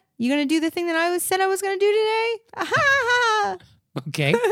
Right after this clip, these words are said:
Speaker 2: I'm not sure if that's an etiquette approved response.
Speaker 1: I don't
Speaker 2: but
Speaker 1: know if that's etiquette approved.
Speaker 2: <laughs>
Speaker 1: But I feel like that way you get it out of your system.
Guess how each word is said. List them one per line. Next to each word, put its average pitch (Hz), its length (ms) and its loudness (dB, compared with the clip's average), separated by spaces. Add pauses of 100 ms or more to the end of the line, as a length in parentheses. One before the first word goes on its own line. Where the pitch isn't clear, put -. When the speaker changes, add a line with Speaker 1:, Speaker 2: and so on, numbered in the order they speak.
(260)
Speaker 2:
I'm 392 200 -6
not 392 180 0
sure 226 160 2
if 156 80 -2
that's 151 180 2
an 143 120 0
etiquette 131 320 0
approved 113 340 -4
response. 170 380 -2
Speaker 1:
I 247 120 2
don't 262 140 2
Speaker 2:
but - 60 4
Speaker 1:
know 247 260 2
if 220 140 0
that's 196 200 0
etiquette 185 440 0
approved. 175 440 -2
Speaker 2:
<laughs> - 560 -12
Speaker 1:
But 247 120 2
I 240 80 2
feel - 120 0
like 254 120 2
that 233 100 4
way 214 80 2
you 214 140 0
get 196 160 2
it 185 100 2
out 175 200 0
of 151 100 -4
your 156 100 0
system. 151 560 -6